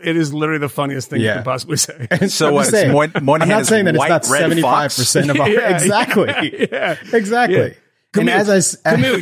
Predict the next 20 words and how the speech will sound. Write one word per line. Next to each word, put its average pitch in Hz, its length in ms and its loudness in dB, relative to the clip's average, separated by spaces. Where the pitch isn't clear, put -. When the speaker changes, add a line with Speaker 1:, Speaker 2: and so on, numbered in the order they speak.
Speaker 1:
you, 254 180 4
you 226 200 0
love 226 220 0
Megyn 233 300 -2
Kelly 208 280 2
so 226 200 -2
much. 233 180 0
You, 214 200 0
you 247 120 0
ugly. 233 380 0
Speaker 2:
I 208 80 2
do. 214 500 2
Speaker 1:
You 226 200 0
Speaker 2:
I 220 60 2
Speaker 1:
ugly. 247 80 2
Speaker 2:
do. - 240 -2
I'm 185 140 0
not - 160 2
Speaker 1:
You 202 60 4
Speaker 2:
gonna 160 60 2